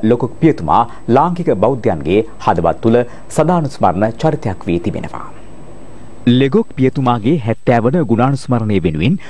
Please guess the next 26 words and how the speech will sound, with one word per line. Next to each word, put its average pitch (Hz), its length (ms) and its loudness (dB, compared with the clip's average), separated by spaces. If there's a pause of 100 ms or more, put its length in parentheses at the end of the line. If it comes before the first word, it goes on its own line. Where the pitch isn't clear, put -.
(140)
විශේෂ 131 460 2
දේව 104 260 2
මෙහෙයක් 98 400 0
කොළඹ 120 360 2
ශාන්ත 131 500 2
ජෝසප් 110 360 0
විද්‍යාලයේදී 110 640 2
පැවැත්වුණා. 90 460 0 (420)
එක්දහස් 170 500 2
අටසිය 135 380 0
අසූ 117 260 0
එක 104 160 2
වසරේ 101 340 0 (260)
පෙබරවාරි 170 480 2
මාසයේ 110 420 0
විසි 113 280 0
එක් 110 220 0
වන 160 160 2
දින 117 180 0
උපත - 340 0
ලද 87 260 2 (240)
ලෙගොක් 127 400 0
පියතුමා 107 400 2 (160)
කීර්තිමත් - 580 0
උද්භිත 139 400 2
විද්‍යාඥයෙක්. 107 680 0